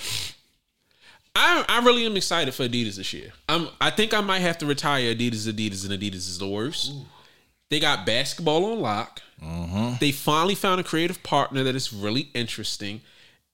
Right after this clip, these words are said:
Speaker 1: And if it is true that they, they're probably gonna end up working with Louis Vuitton, I think with Pharrell leading the charge,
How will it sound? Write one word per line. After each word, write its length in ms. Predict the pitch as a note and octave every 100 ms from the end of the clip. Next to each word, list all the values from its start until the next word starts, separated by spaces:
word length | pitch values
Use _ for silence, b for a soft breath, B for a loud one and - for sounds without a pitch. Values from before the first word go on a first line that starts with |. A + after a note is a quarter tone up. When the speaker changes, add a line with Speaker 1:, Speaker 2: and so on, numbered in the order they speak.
| -
Speaker 1:
And 500 | D#3 F3 E3+ E3 D3 - _ _ _ _ _
if 220 | D#3+ E3+
it 120 | G#3+ A3
is 160 | A#3
true 320 | - - A3+ D3+
that 140 | C3
they, 320 | D3 D3 C#3 -
they're 180 | C#3+ D3
probably 480 | - - E3 F3+ G3
gonna 140 | F#3
end 120 | D#3+
up 100 | F3
working 240 | D3+ D#3+ D#3+
with 60 | D#3
Louis 140 | E3+
Vuitton, 520 | E3+ - F#3 F#3+ G#3 G#3+ _ _ _ _ -
I 60 | D3
think 300 | - G3 -
with 120 | D3+
Pharrell 640 | - C#3+ A#2+ A2+ B2 C#3+ C#3+
leading 500 | A2+ A2 B2 D3 C3+
the 60 |
charge, 720 | A2 - A#2 C#3 F#3+ G#3 -